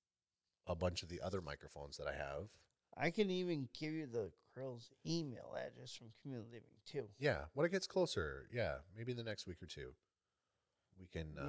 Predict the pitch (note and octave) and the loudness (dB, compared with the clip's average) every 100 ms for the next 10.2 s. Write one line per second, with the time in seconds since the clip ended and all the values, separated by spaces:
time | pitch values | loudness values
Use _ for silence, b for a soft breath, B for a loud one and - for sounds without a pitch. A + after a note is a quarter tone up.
0 | C#2+ - - - F#2 G2+ F#2 D#2+ D2 D2 | -2 -4 -6 -6 -2 2 4 4 4 0
1 | C2 - _ - C#3 D3+ A2+ - E2 E2 | -4 -10 _ -4 2 4 4 -2 -6 -4
2 | - D#2+ D2 C#2 C#2 - D2 C2+ E2 A2 | -2 -2 0 0 0 -4 -6 -10 -4 0
3 | A2 A2 G2+ G2 - F#2+ A#2 C3 B2 G2 | 0 6 6 6 0 -2 0 6 6 8
4 | F#2 - - G2 F#2+ G2 A#2 G#2+ E2+ D2+ | 6 6 6 4 4 2 2 2 2 0
5 | - F2 G2+ G2+ G#2 A2 B2+ G#2+ A#2 F2+ | -2 -2 0 2 2 2 2 0 -2 -8
6 | C#2+ F2+ F2 G2+ F2+ D#2+ C2+ C#2 D2+ - | -2 6 6 6 0 0 0 0 0 -2
7 | C#2 C2+ C2+ D2 _ _ _ _ _ _ | -4 -8 -10 -14 _ _ _ _ _ _
8 | _ _ D2 C#2+ C#2 - C2 C2+ B1+ B1+ | _ _ 2 2 2 -4 -2 -2 -4 -10
9 | C2+ _ - D2 C2 C2+ C2+ C2 C2+ C#2 | -14 _ -12 -12 -12 -14 -10 -4 -4 -4
10 | - B1+ | -6 -10